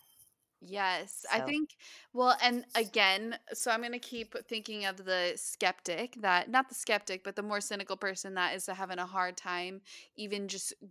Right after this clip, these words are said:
Speaker 1: going to, uh, to some sort of positive action, 'cause that can be hard and it's so easy to rely on the comfort.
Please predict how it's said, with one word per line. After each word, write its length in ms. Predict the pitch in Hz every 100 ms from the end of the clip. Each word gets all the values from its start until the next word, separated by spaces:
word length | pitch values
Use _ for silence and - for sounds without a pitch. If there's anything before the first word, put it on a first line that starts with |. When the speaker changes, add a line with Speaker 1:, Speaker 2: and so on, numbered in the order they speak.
| -
Speaker 1:
going 580 | 208 202 196 196 196 196
to, 500 | - 190 180 170 165 -
uh, 360 | 180 170 160 - - 50 50 64 220 - - - - _ -
to 460 | - 220 202 190
some 220 | 202 220 202
sort 180 | 208
of 60 | 185
positive 400 | - 175 170 170
action, 640 | - - - - - - 208 _
'cause 120 | 220 208
that 140 | 202
can 80 | 208
be 80 | 196
hard 280 | 196 180
and 120 | 175 175
it's 160 | 175
so 240 | - 196 180
easy 300 | 202 202 202
to 120 | 202
rely 240 | 196 180
on 60 | 180
the 60 | 175
comfort. 600 | - 190 - 226 247